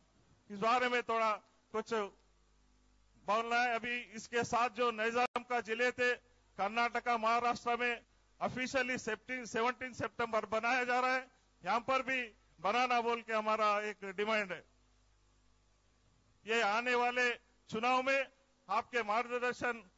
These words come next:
हमारे को होना चाहिए, वही हिसाब से आप हमारे, हम अपेक्षा आपसे हम कर रहे हैं। बस मैं इतना ही बात आपके सामने रखता हूं।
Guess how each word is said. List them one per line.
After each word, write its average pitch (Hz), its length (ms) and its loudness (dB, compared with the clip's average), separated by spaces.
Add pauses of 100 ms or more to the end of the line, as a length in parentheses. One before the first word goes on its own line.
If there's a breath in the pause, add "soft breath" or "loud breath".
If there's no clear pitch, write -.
(140)
हमारे 226 300 0
को 220 480 -2 (200)
होना 226 260 0
चाहिए, 247 600 -2 (560)
वही 247 420 -2 (220)
हिसाब 240 320 0
से 240 180 -4
आप 226 200 0
हमारे, 220 360 -2
हम 208 200 -4 (100)
अपेक्षा 220 500 -2
आपसे 208 500 -2 (300)
हम 202 100 -4
कर 196 200 -2
रहे 196 200 0
हैं। 156 160 -8 (1500)
बस 190 180 -6
मैं 220 180 -2
इतना 233 200 -6
ही 233 140 -2 (560)
बात 208 240 -4
आपके 208 280 -2
सामने 208 400 -10
रखता 240 320 -2
हूं। 277 120 -2